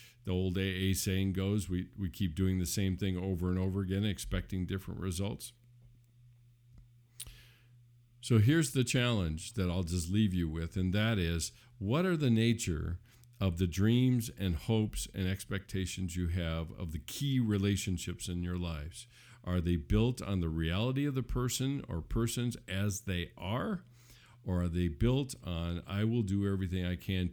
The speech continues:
to make them into the person I want them to be"?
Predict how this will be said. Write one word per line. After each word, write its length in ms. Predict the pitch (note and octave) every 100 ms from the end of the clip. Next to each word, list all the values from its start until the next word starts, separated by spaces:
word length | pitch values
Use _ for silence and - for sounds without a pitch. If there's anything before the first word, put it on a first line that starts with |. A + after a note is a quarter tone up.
| -
to 100 | F2+
make 340 | F2+ G2 F#2+
them 260 | G2+ F#2 -
into 920 | - E3 G3 F#3 - C3+ G#2 F2+ F2 - - -
the 80 | G2
person 540 | - F2+ F2 F#2+ F2+ -
I 100 | F2+
want 300 | E2+ E2+ E2+
them 200 | D#2+ D#2 -
to 120 | D#2
be"? 420 | E2 D#2+ C#2+ D2+